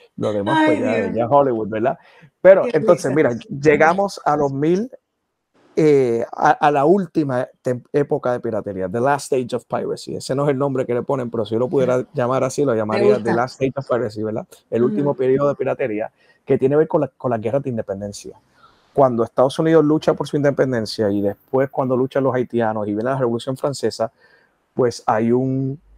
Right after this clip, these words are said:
Speaker 1: problema de los países que se reconocen.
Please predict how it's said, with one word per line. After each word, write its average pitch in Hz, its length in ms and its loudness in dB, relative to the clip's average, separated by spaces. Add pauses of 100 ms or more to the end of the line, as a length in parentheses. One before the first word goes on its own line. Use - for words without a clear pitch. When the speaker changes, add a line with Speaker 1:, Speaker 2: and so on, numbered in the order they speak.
(200)
Speaker 1:
problema 143 600 2 (320)
de 120 680 2 (720)
los 139 180 4
países 110 400 -2
que 123 120 -2
se 107 140 -4
reconocen. 123 540 -4